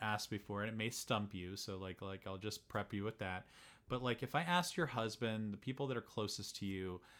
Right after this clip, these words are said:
you know, what is just something that is so totally Lori that would be only something that Lori would do, maybe, uh, something that happened to her that only, would only happen to Lori? You know, what,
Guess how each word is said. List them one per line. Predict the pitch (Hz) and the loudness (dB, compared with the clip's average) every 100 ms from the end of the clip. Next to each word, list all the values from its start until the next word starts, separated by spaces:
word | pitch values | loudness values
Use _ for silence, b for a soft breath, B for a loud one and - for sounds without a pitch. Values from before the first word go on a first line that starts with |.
| b - | b -6
you | 110 | -2
know, | 104 98 | 0 0
what | 107 160 | 0 0
is | 208 185 | 0 0
just | - 131 - | 0 0 2
something | 113 110 - 110 101 101 | 0 0 0 0 2 2
that | 98 101 95 | 0 0 -2
is | 95 | -2
so | - - 127 | 0 2 2
totally | 131 - 117 107 104 | 0 2 2 2 0
Lori | 98 95 85 82 95 95 | 0 0 -2 -4 -10 -6
that | 104 98 | -4 -4
would | 104 98 | -4 -4
be | 104 98 | -2 0
only | 113 139 147 | 0 2 0
something | - 123 117 110 104 | 0 0 -2 -2 -2
that | 92 | -2
Lori | 101 113 139 | 0 2 4
would | 143 151 123 | 4 2 4
do, | 120 120 117 b b b - | 6 6 2 b b b -2
maybe, | 104 101 101 98 98 b - | 2 4 4 2 -2 b -8
uh, | 104 92 90 | -2 -2 -2
something | 95 - 117 123 | -2 -2 0 0
that | 104 95 | 0 0
happened | 139 139 147 135 | 2 4 2 0
to | 131 | 2
her | 120 113 | 4 4
that | 104 127 | 4 6
only, | 139 143 139 123 | 6 6 2 2
would | 110 | 4
only | 113 170 170 | 6 8 8
happen | 131 131 123 120 | 8 8 8 4
to | 113 | 2
Lori? | 107 101 95 87 90 90 b b b b b - | 2 4 4 4 0 -4 b b b b b 0
You | 113 | 2
know, | 107 104 98 - | 4 2 -2 -2
what, | 131 160 | 2 2